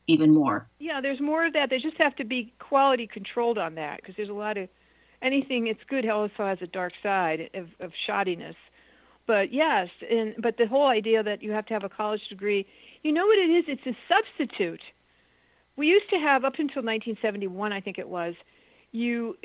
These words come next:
Speaker 2: a company would really like to know what your I Q was. So you, they would have you take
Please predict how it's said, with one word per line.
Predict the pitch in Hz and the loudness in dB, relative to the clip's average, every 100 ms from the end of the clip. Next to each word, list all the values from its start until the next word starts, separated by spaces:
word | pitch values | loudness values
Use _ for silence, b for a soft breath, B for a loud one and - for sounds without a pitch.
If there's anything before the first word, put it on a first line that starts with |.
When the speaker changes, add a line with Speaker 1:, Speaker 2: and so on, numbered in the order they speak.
| - | -10
Speaker 2:
a | 214 | -10
company | - 285 277 254 233 | -6 -6 -2 0 0
would | 208 196 185 | 0 -2 -6
really | - 233 226 208 | 0 4 6 4
like | 196 185 | 0 -6
to | 208 | -6
know | 202 185 | -4 -4
what | 175 190 - | -2 -4 -2
your | 190 | -2
I | 196 185 | -2 -2
Q | - 330 | 0 0
was. | 285 120 95 - - _ _ _ _ _ _ _ _ | 2 0 -4 -10 -20 _ _ _ _ _ _ _ _
So | 285 | -2
you, | 269 294 285 | 0 0 -2
they | 240 349 | 0 2
would | 359 | 2
have | 294 240 | 2 0
you | 254 | -2
take | - 233 202 | 0 0 0